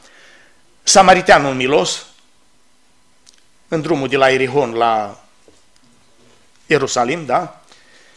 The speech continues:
Trece pe lângă el un om jefuit acolo, zăcea în sânge, trece pe lângă el preotul, care face urechea și ochiul așa, trece pe lângă el,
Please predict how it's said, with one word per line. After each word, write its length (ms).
Trece 300
pe 120
lângă 240
el 400
un 220
om 200
jefuit 460
acolo, 600
zăcea 500
în 180
sânge, 540
trece 320
pe 100
lângă 200
el 120
preotul, 640
care 480
face 380
urechea 720
și 120
ochiul 240
așa, 240
trece 320
pe 100
lângă 160
el, 280